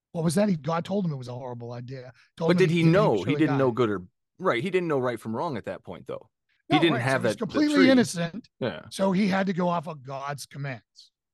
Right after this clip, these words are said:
Speaker 1: Okay. God's
Speaker 2: Which he didn't
Speaker 1: command
Speaker 2: know if it was
Speaker 1: was
Speaker 2: good or evil.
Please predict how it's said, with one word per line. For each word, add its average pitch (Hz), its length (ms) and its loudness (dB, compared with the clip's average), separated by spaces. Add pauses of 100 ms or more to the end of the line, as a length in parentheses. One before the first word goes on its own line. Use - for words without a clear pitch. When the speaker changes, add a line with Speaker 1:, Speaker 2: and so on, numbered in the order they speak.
(180)
Speaker 1:
Okay. 139 280 -10 (140)
God's 151 260 -2
Speaker 2:
Which 156 120 2
he 185 120 2
didn't 165 140 4
Speaker 1:
command 160 100 4
Speaker 2:
know 143 140 6
if 131 100 4
it - 20 6
was 139 60 2 (100)
Speaker 1:
was - 20 -10
Speaker 2:
good 120 160 2
or 110 100 0
evil. 147 260 -6